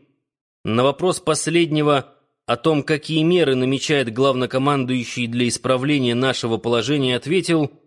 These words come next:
«Вот ваш командующий армией едет к генералу Врангелю, они там что-нибудь придумают».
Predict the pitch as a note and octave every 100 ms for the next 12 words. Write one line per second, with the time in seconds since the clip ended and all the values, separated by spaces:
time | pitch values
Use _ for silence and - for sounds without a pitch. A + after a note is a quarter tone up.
0 | _ _ _ _ G2 G#2+ D3 G3 F3 F#3+
1 | - E3+ E3+ E3+ E3 D3+ C#3+ - C3 C3+
2 | D3+ E3 D#3+ D#3+ D3+ D3+ B2+ - _ -
3 | G#2+ B2+ D3+ D3 - C3+ B2+ C3+ C#3 C#3
4 | C3+ B2 D#3+ G3 F3+ D#3+ E3 D#3+ - _
5 | _ _ _ - F3 G#3+ F#3+ F3+ - E3+
6 | D#3 C#3+ C3 - C#3 C3 A#2+ G#2 F#2 F2